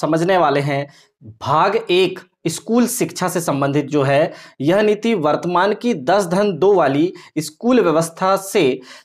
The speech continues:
तीन से अठारह वर्ष के सभी बच्चों के लिए पाठ्यचर्या और शिक्षण शास्त्रीय आधार पर फ़ाइव प्लस थ्री प्लस थ्री प्लस फ़ोर की एक नई व्यवस्था में पुनर्गठित करने की बात करती है। जैसा कि यहाँ दी गई आकृति में हम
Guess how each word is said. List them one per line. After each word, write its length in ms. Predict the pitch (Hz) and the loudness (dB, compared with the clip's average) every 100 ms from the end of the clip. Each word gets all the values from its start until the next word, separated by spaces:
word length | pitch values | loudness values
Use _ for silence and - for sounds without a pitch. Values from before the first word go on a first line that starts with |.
| _ - | _ -4
तीन 340 | 226 254 277 | 0 4 2
से 240 | 262 254 | 2 0
अठारह 400 | 247 165 - 190 | 0 -2 -2 0
वर्ष 320 | 220 185 180 - | 2 2 0 -2
के 140 | 156 | -4
सभी 420 | - - 156 202 | -2 -2 0 0
बच्चों 440 | 240 131 - 220 226 | 0 -2 -2 -4 0
के 160 | 196 | 0
लिए 340 | 151 120 143 170 - _ | 2 2 0 -4 -12 _
पाठ्यचर्या 600 | 160 160 220 220 220 220 | 0 0 -2 0 2 2
और 260 | 220 - 180 | 2 2 0
शिक्षण 440 | 175 165 - 247 | 0 -6 -4 -2
शास्त्रीय 480 | 240 160 139 - 196 | 0 0 -2 -2 0
आधार 380 | 139 135 147 196 | 0 0 0 -2
पर 300 | 196 139 143 - - _ - | 0 0 0 -6 -20 _ 0
फ़ाइव 200 | 170 226 | 0 0
प्लस 420 | - 233 233 - | 2 0 0 -4
थ्री 160 | 185 214 | -2 0
प्लस 380 | 226 220 214 - | 2 0 0 -2
थ्री 180 | 214 160 | 0 0
प्लस 320 | 185 180 180 - | 2 0 -2 -6
फ़ोर 300 | 220 208 120 - - - | 0 2 2 -4 -16 -2
की 80 | |
एक 140 | 190 190 | 0 2
नई 280 | 151 160 208 | 2 2 4
व्यवस्था 520 | 170 160 - - 202 | 2 0 -4 -4 0
में 280 | 160 135 - - _ - | 0 -2 -8 -20 _ -2
पुनर्गठित 720 | 208 247 254 190 170 240 247 | 2 2 2 0 0 -2 -2
करने 340 | 226 165 180 | 0 0 0
की 140 | 180 190 | 0 0
बात 280 | 139 165 | 0 0
करती 340 | - - - 127 | 0 -2 0 -4
है। 280 | 113 95 - - - - _ | -4 -6 -8 -20 -20 -20 _
जैसा 380 | 123 185 180 262 | -2 0 2 -2
कि 140 | 254 262 | 0 2
यहाँ 680 | 226 165 180 226 254 - - | 2 2 2 0 -2 -10 0
दी 140 | 190 | 4
गई 160 | 190 202 | 4 4
आकृति 440 | 151 - 156 165 | 2 0 -2 2
में 100 | 170 | 2
हम 260 | 160 170 302 | 2 0 -4